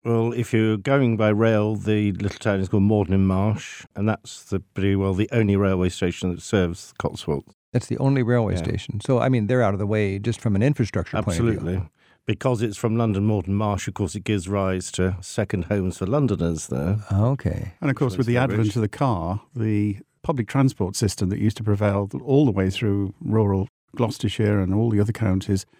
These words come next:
Speaker 3: largely has gone over the last couple of decades,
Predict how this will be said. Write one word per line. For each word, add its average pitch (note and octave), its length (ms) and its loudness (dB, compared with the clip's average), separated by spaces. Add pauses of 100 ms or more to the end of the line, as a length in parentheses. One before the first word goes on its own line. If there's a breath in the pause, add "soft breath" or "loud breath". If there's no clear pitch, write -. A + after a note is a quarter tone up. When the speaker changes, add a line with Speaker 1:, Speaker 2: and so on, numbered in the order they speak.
(320 soft breath)
Speaker 3:
largely D3+ 340 2
has A2+ 120 0
gone C3+ 260 2
over F#2+ 180 0
the F#2+ 60 4
last F#2+ 260 2
couple - 180 -2
of F#2+ 100 0
decades, F#2 600 0